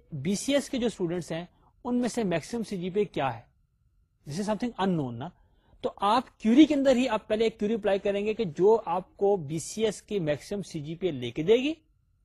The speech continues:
and you make this query as sub query، اور اس کے رزلٹ کے اوپر آپ اپلائی کریں گے ایک اور، ایک اور کیوری جو کہ اس سے کمپیئر کرے گی۔ تو اس طرح آپ ایک سب کیوری کو استعمال کرتے ہیں۔ Can be used anywhere where an expression is allowed or given in parenthesis,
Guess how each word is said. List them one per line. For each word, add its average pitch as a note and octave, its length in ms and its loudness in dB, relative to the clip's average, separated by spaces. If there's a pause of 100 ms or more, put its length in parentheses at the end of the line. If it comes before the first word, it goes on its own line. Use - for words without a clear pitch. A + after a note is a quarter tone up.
(640)
and A3+ 100 0
you D#3+ 300 0
make A3+ 520 2
this B3 260 0
query B3 140 2
as F3 260 0
sub D3+ 80 0 (140)
query، A#3+ 220 0 (420)
اور A#3 80 0 (160)
اس B3+ 180 -4
کے D4+ 200 -2
رزلٹ G3 500 2
کے D4+ 60 2
اوپر F3+ 420 0
آپ F#3 240 -6
اپلائی F3 260 -2
کریں F3+ 200 -4
گے D#3+ 40 -2
ایک D3+ 180 -4
اور، D#3 120 0 (100)
ایک E3+ 260 -4
اور D#3 100 0
کیوری D#3+ 320 -4 (300)
جو E3+ 160 0
کہ E3+ 300 -4
اس E3 120 -8
سے F3 140 -6
کمپیئر C3+ 320 -8
کرے A#2 180 -12
گی۔ A#2+ 140 -16
تو F#3+ 120 -8
اس - 100 -8
طرح G#3 120 -2
آپ E3+ 240 -2
ایک D#3 140 -10
سب E3 200 -10
کیوری C3+ 160 -6
کو C#3+ 80 -8
استعمال B2+ 300 -12
کرتے B2 280 -20
ہیں۔ A#2+ 80 -18 (640)
Can A3+ 140 2
be A3+ 60 2
used A3 340 0
anywhere G#3 380 4 (160)
where F#3 180 2
an F#3 120 0
expression F3+ 460 -8
is E3 80 -2
allowed E3+ 240 2 (680)
or D3+ 420 0
given E3 320 -4
in F3 80 -4
parenthesis, D3+ 540 -4